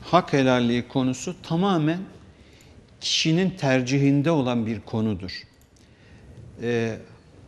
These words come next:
hak sahibi olan kimseleri şöylece korkutuyorlar. "Eğer sen bu kişiye hakkını helal etmezsen, öbür dünyada işte mahkemede çok beklersin. Helalleşene kadar bekleyeceksiniz, şu kadar bekleyeceksiniz.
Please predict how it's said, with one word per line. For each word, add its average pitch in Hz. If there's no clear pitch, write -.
hak -
sahibi 160
olan 123
kimseleri 151
şöylece 156
korkutuyorlar. 107
"Eğer 151
sen 127
bu 127
kişiye 135
hakkını 123
helal 117
etmezsen, 117
öbür 131
dünyada 120
işte -
mahkemede 110
çok -
beklersin. 123
Helalleşene 123
kadar 113
bekleyeceksiniz, 120
şu -
kadar 113
bekleyeceksiniz. 120